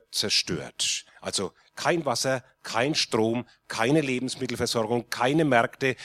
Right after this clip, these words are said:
keine Läden, nichts ist da. Und mehr als fünfundsiebzig Prozent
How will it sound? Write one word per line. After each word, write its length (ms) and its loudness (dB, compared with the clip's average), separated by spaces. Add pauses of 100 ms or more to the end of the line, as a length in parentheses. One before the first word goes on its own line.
(180)
keine 440 4
Läden, 540 2 (320)
nichts 800 6
ist 360 -4
da. 320 -10 (560)
Und 200 -2
mehr 340 10
als 240 8
fünfundsiebzig 720 2
Prozent 400 0